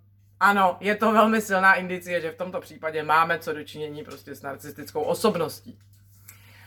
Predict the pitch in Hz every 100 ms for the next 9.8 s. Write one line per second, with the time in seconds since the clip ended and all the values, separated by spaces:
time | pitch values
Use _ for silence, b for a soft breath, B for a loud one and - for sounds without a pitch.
0 | B - 330 359 392 370 320 339 339 233
1 | 202 214 208 220 214 214 208 196 165 180
2 | 156 151 190 311 - - - B B 185
3 | 180 208 196 196 180 160 160 220 262 -
4 | 185 180 196 208 240 240 240 247 - -
5 | b b b b 175 180 277 285 285 277
6 | 277 277 269 - 202 202 202 196 202 208
7 | 208 185 190 240 254 254 220 - - -
8 | - - - - 214 247 233 - - 277
9 | 269 226 220 202 185 175 175 190